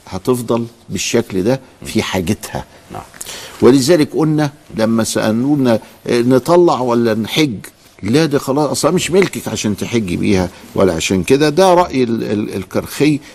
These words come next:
Speaker 1: وبه نفتي في عصرنا اللي تدخلت فيه الأمور. هتروح تحج وبعدين تيجي تستلف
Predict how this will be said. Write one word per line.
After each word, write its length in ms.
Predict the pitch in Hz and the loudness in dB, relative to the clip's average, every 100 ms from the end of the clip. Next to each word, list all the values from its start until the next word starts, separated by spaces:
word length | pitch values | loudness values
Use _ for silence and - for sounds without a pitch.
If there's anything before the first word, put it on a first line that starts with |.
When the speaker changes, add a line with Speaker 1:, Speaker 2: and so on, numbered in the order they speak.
| - | -4
Speaker 1:
وبه 400 | 110 117 143 117 104 | 0 2 2 2 0
نفتي 340 | 131 - 113 | 0 -2 -4
في 220 | 95 101 | -2 -2
عصرنا 600 | - - - 120 139 127 107 - - | 0 -2 -2 0 2 0 -2 -10 -12
اللي 200 | 110 131 | -6 -4
تدخلت 540 | 120 147 190 - 120 - | -2 0 0 -2 -8 -4
فيه 140 | 151 | 0
الأمور. 480 | 147 - 131 156 - - - 78 | 0 -2 -2 -2 -4 -8 -12 -6
هتروح 280 | 104 160 - | -2 -2 -4
تحج 500 | 107 - 175 156 - - - | -4 0 2 0 -10 -20 -10
وبعدين 440 | 120 127 127 143 123 | -2 0 2 -2 -4
تيجي 280 | 143 123 | -4 -4
تستلف 640 | - - - 131 123 117 | -6 -8 -2 2 2 0